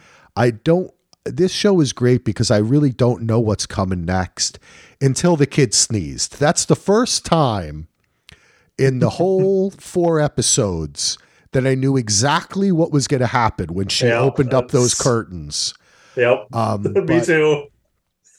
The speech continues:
Speaker 1: you have to do it, you know? And the look on her face, too, she was like, <gasps> so there's something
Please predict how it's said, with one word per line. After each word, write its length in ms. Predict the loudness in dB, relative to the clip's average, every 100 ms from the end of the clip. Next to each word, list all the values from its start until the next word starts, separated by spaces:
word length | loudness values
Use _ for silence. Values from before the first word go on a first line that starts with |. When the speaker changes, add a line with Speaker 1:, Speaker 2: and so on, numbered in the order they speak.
| _ _ _
Speaker 1:
you 120 | -4
have 300 | -2 0 -2 0
to 100 | 0
do 260 | 0 -2
it, 120 | -4 -12
you 140 | -6 -4
know? 280 | 0 -2 0
And 120 | 0
the 40 | 2
look 260 | 2 0 0
on 100 | 2
her 140 | 0
face, 460 | 0 -2 0 -4 -2
too, 260 | -2 -2 -2
she 160 | -2
was 160 | -2 -2
like, 220 | -4 -6 -6
<gasps> 1300 | -8 -8 -10 -10 -8 -10 -12 -16 -20 -20 -20 -20 -8
so 640 | -4 0 0 -2 -4 -8 _ _
there's 340 | -2 0 0 0
something 420 | -2 -2 -4 -8